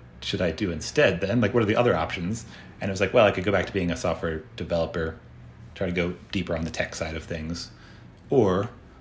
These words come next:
maybe I could try out this, uh, this project that I was thinking about for real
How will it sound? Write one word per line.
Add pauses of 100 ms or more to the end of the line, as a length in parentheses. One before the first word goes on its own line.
(460)
maybe
I
could (760)
try
out
this,
uh,
this
project
that
I
was
thinking
about
for
real